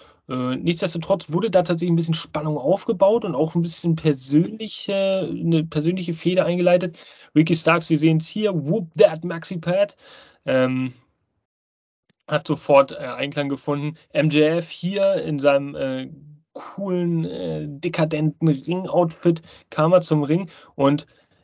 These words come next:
das finde ich immer ganz cool, deswegen, äh, dieses Bild nochmal mit rein, wenn die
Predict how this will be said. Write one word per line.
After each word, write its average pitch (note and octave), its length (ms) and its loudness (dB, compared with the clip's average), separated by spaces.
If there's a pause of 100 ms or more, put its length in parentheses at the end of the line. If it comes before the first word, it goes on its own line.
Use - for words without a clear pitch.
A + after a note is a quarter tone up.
(220)
das - 160 2
finde F#3 140 -4
ich E3 60 -2
immer D#3+ 120 4
ganz C#3+ 220 2 (120)
cool, F#3+ 220 -6
deswegen, D3 380 -2
äh, D3 120 -4
dieses E3+ 300 -6
Bild D#3 180 0
nochmal D3 220 0
mit C#3 200 -2
rein, D3+ 300 2 (260)
wenn D3 360 2
die D3+ 520 -4